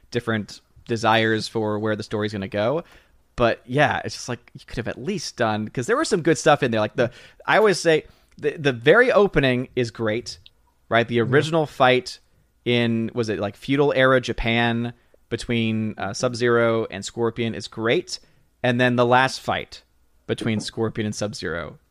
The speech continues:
Speaker 1: is also fun. And then everything else in between, you're like, "Ah, well, Kano was funny." But that's
Speaker 2: Yeah.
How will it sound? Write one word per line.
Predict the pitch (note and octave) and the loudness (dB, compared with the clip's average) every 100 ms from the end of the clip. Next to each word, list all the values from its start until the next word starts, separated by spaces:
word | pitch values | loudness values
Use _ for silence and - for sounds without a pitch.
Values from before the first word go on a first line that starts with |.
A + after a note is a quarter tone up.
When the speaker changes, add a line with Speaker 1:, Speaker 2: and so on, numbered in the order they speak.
| _ | _
Speaker 1:
is | - | -4
also | F#3 F3+ G#2 | -2 -2 -4
fun. | - E2 A#1+ - - E3 C3+ _ _ _ - | -6 -10 -10 -16 -20 -20 -20 _ _ _ -4
And | B2+ | 0
then | |
everything | C#3 F3 F3+ | 2 2 2
else | E3 D3+ | 2 2
in | C#3 | -2
between, | C3 D3 C#3 | -4 -4 0
you're | B2 | 2
like, | A#2 - _ _ _ _ | 2 0 _ _ _ _
"Ah, | F3+ E3+ _ _ _ _ | -2 -2 _ _ _ _
well, | D3 D3 D3 _ _ _ | -6 -6 -8 _ _ _
Kano | - G3 C4+ | 2 4 4
was | F3+ - | 4 2
funny." | B2 A#2 G3 - F3+ B2+ _ _ _ _ | 0 2 -2 -8 -18 -20 _ _ _ _
But | C3 | -8
that's | C#3+ - - | -8 -10 -6
Speaker 2:
Yeah. | C#3 | -4